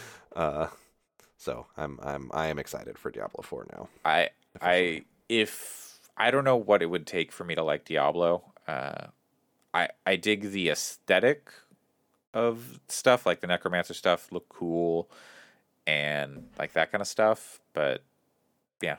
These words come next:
Speaker 2: just, it ain't for me, which is fine. But, uh,
Speaker 1: Uh, the, the thing I don't like about Diablo two is it's this weird feeling of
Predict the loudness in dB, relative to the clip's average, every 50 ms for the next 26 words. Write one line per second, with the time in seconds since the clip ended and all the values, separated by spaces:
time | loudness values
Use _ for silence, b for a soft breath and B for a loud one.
0 | _ -14 -12 -12 -12 -14 _ _ _ _ _ B B B B B -2 0 2 2
1 | 0 -2 -6 -4 -2 -2 -2 -2 -2 -6 _ _ _ _ _ _ -2 -2 -2 -2
2 | -2 -6 0 0 2 2 0 -2 -6 _ _ _ _ _ _ -12 -10 -10 -10 _
3 | _ _ _ _ _ B B B B B B B B B B B B _ -2 2
4 | 4 4 6 8 8 8 8 8 6 4 2 0 0 -2 -2 -2 -2 -2 -2 -2
5 | -2 0 0 0 2 4 2 4 4 4 4 4 2 2 2 2 2 0 0 2
6 | 2 2 0 -2 0 0 2 2 2 2 0 -2 -4 -6 -8 -6 -6 -6 -4 -6
7 | -6 -6 -6 -8 -8 -10 -12 -12 -12 -10 -8 -10 -10 -10 -14 -10 -10 -8 -8 -8
8 | -10 -10 -12 -10 -8 -8 -6 -6 -6 -8 -8 -8 -8 -6 -6 -6 -6 -8 -10 -12
9 | -18 -20 _